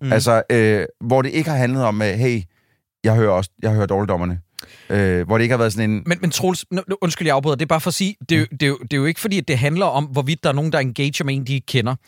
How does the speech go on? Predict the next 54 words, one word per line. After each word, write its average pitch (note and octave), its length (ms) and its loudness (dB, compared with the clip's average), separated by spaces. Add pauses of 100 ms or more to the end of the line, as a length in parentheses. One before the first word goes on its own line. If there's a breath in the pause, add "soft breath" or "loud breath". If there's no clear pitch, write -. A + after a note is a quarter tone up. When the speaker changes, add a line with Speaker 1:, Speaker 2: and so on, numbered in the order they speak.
(200 soft breath)
Speaker 1:
Det D#3+ 80 4
kan F#3 100 -2
for - 80 -6
så E3+ 140 -2
vidt E3 240 -2
være C#3+ 140 2
Speaker 2:
Ja, G2+ 120 2
ja. G2+ 60 0
Speaker 1:
fuldstændig E3 300 0
Speaker 2:
Ja, C3+ 40 0 (120)
ja. A#2 40 -6
Speaker 1:
harmløst, D3+ 460 0 (120 loud breath)
Speaker 2:
Ja, - 60 -2
ja. G3+ 120 -4
Speaker 1:
men D3 120 0
det A#2+ 40 0
er D3 40 2
jo D3 40 2
ikke E3+ 140 0
fordi, G3+ 160 -2
han D#3+ 120 0
vil D3 60 -2
begynde D3 300 -2
at D3 60 -4
snakke C3 220 -2
klimapolitik D#3+ 680 -2
med A2+ 120 0
dig. A2+ 120 -2
Han D#3 120 0
går F3 100 0
direkte F3 460 0
til, F3 220 0 (220 loud breath)
"Jeg E3 140 4
skal - 140 0
knæppe F#3 340 2
nogle E3 200 6
Speaker 2:
<laughs> C#3+ 60 6
Speaker 1:
moves." F3 540 2
Speaker 2:
Det E3 100 2
var D3+ 100 4 (100)
det, G3+ 220 2 (1500 loud breath)
som D3+ 200 2
jeg C#3+ 140 2
følte E3+ 260 0
var E3+ 60 4
lidt D#3 160 0
en D3+ 60 -4
Rubiks D3 360 0
terning C3 320 2
Speaker 1:
Ja. C#3+ 200 4
Speaker 2:
af B2 220 4
en B2 140 2
samtale. B2+ 580 2
Af, B2 80 2